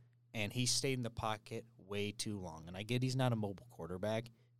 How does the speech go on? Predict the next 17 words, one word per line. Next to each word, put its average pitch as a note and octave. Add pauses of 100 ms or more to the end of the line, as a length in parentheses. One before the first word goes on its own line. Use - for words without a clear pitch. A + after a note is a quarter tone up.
(160)
but F#2
when E2
the -
pocket E3+
is C#3+
surrounding C#3+
you, F3 (480)
get E3
out. C3 (400)
Either B2+
roll F3+
left A#3+
or C3+
roll C#3
right, C3
do A2+
something. G2